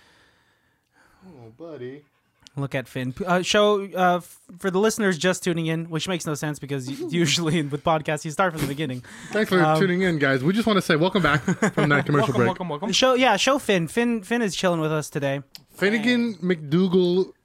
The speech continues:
Speaker 1: Parker, is that correct?
Speaker 3: No.
Speaker 1: Oh, I'm
Speaker 3: But
Speaker 1: sorry. Fin-, Fin-, Finnegan Mc-, McDougal Park here.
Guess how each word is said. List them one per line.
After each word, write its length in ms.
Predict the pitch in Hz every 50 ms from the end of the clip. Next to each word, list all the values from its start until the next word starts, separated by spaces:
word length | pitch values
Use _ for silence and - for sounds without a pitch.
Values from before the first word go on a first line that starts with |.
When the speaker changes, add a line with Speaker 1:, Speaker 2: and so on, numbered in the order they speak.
| _ _ _
Speaker 1:
Parker, 480 | - - 180 185 185 185 - - 104 98
is 100 | 101 98
that 200 | 127 139 151 -
correct? 440 | - 160 160 175 202 - - - - - - - -
Speaker 3:
No. 300 | 139 143 139 123 120 151 - _ 139
Speaker 1:
Oh, 60 | 135
I'm 120 | 123 113
Speaker 3:
But 60 | 98 -
Speaker 1:
sorry. 240 | 104 98 101 113 127
Fin-, 580 | - - - - - 185 190 185 165 151 143 135
Fin-, 400 | - - - - 160 160 165 156 -
Finnegan 840 | - - - 156 156 160 170 196 220 185 147 147 139 143 170 180 - _ _ _ _ _ _ _ -
Mc-, 260 | 131 135 139 127 - _ _ 160
McDougal 1000 | 151 143 135 156 - - - - - 143 180 202 214 208 165 151 139 143 165 160 _ _ _ _ _ _ _ _ _ _ _ _ _ -
Park 320 | - 165 170 160 151 -
here. 420 | - - 196 190 151 117 101 95